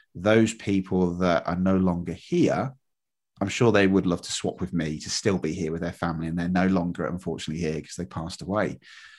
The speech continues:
So when you take it into perspective and look at things like that, that's the moment that you have to start from. So every day I wake up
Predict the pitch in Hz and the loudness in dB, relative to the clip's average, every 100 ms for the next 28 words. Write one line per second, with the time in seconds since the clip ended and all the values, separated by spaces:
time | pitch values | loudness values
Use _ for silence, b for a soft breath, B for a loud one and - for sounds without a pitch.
0 | B - 98 104 104 95 - 139 143 104 | B -6 -2 0 0 0 2 2 0 -4
1 | 95 - 92 107 - 90 90 95 - - | -4 -8 -2 -2 -2 -6 -2 -2 -4 -8
2 | 90 87 85 76 - 135 101 87 - _ | -6 -6 -4 -6 0 2 4 2 -2 _
3 | _ _ _ _ _ _ _ _ 98 110 | _ _ _ _ _ _ _ _ -2 2
4 | 117 - 98 98 95 90 87 90 90 - | 2 2 2 4 4 2 -2 -4 -6 -8
5 | - 92 82 - - 85 - 110 117 107 | -4 -2 -2 -4 -8 -8 2 2 4 6
6 | 95 90 87 - 85 | 6 4 0 -2 -4